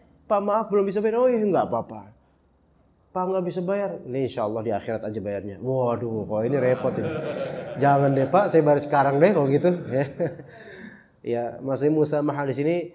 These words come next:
kalau emang orang itu nggak bisa, mungkin dimaafkan. Mungkin dimaafkan sama dia. Ya. Dimudahkan gitu loh. Mem-, mempermudah proses, mempermudah harga gitu. Kalau orang emang kepunya, udah, udah. Udah kholas. <coughs> Udah nggak usah bayar.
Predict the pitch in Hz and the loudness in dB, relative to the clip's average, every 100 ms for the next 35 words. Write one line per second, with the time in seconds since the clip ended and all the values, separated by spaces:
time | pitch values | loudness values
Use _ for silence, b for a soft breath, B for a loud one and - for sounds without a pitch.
0 | b b 131 147 165 156 143 143 143 139 | b b -2 0 0 0 0 0 0 -2
1 | 135 131 165 180 196 214 214 233 233 196 | 0 0 2 2 2 2 2 2 2 2
2 | 151 143 - _ _ _ _ _ _ _ | 0 -2 -12 _ _ _ _ _ _ _
3 | - 156 165 196 190 190 185 180 160 143 | -4 0 2 4 4 2 0 0 2 0
4 | 127 113 101 - _ _ _ 120 170 208 | 0 -2 -4 -16 _ _ _ -4 -2 -4
5 | - - _ _ _ _ 131 135 160 170 | -12 -20 _ _ _ _ -6 -2 0 2
6 | 220 - 190 170 127 120 104 98 143 156 | 0 0 0 2 2 -2 -4 -4 -4 -2
7 | 190 208 220 233 262 247 190 175 151 151 | -2 0 2 2 2 2 2 0 0 0
8 | 180 170 202 214 247 262 254 233 226 226 | 0 0 -2 -2 0 0 2 2 2 2
9 | 190 160 151 156 202 226 247 254 240 247 | 0 0 -2 -2 0 0 2 0 -2 0
10 | 285 349 370 294 269 269 B B B - | 2 4 2 2 -2 -6 B B B -2
11 | 226 208 170 175 131 - - _ - - | 4 4 6 6 4 -2 -20 _ 4 4
12 | - - - 190 127 107 110 104 | 4 -14 -2 0 0 -2 -2 -2